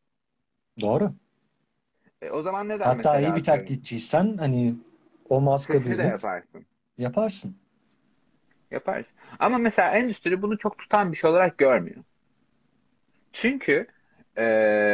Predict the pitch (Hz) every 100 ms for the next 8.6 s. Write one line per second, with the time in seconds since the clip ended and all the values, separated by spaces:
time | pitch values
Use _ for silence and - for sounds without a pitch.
0 | 101 90 - - _ _ _ _ _ _
1 | _ _ _ _ 107 117 151 214 220 160
2 | 131 175 - - - 104 - 95 87 -
3 | _ _ _ _ _ 95 95 90 87 -
4 | 123 107 101 98 90 87 - - 117 123
5 | 107 - 92 - _ _ _ 104 135 123
6 | 123 107 101 95 87 80 78 - 107 104
7 | 110 104 - - 107 104 117 95 90 87
8 | 80 69 - - 190